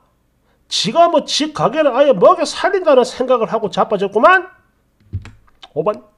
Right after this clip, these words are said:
아니 그지가 뭐 이렇게 당당해.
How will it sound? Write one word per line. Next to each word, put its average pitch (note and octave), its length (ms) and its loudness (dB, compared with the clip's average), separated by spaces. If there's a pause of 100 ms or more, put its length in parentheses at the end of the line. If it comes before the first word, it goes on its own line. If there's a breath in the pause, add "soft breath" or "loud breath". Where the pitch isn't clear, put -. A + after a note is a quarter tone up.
(540)
아니 F#3 360 0 (380)
그지가 A#3+ 460 0
뭐 A#2+ 280 -6
이렇게 C4+ 220 -6
당당해. G3+ 880 0